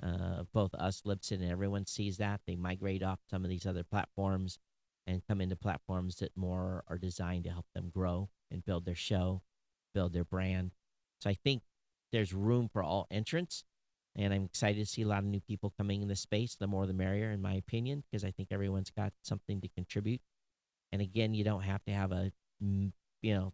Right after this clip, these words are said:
forty-five thousand people listen to your show to have a successful podcast.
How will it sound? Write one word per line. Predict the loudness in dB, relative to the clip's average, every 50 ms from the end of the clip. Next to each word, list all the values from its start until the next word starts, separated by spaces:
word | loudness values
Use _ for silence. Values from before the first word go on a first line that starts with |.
| 0
forty-five | 2 4 4 4 4 2 2 2
thousand | 0 0 0 -2 -4 -6
people | -6 -8 -6 -4 -2
listen | -2 -2 -2
to | -2
your | -2 -4
show | -2 -2 -2 -2 0
to | 0 -2
have | -2 -2 -2 -4
a | -4
successful | -6 -8 -10 -6 -6 -6 -6 -6 -8 -10 -8 -4 -4
podcast. | -4 -2 -2 -2 -2 -2 -2 -4 -10